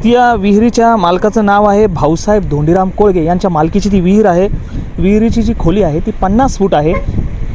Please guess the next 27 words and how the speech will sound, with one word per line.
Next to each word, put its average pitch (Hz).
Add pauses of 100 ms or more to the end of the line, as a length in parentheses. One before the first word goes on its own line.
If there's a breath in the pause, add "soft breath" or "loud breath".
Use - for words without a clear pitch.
(220)
आणि 170
त्यामध्ये 202 (400 loud breath)
तीस 240
ते 269
चाळीस 233
फूट 220 (220)
खोल 220 (140)
इतकं 202
पाणी 208
आहे. 127 (460 loud breath)
चारही 233
मृतदेह 233
काढण्यात, 208 (680)
अ, 180 (100)
जवळजवळ 214
यश 247
आलेलं 214
आहे 202 (340)
आणि, 233 (500)
अ, 185 (1400)
पावसाचं 214
वातावरण 233
असल्यामुळे 226
आणि 202
चिखलाचं 247
वातावरण 214
असल्यामुळे 196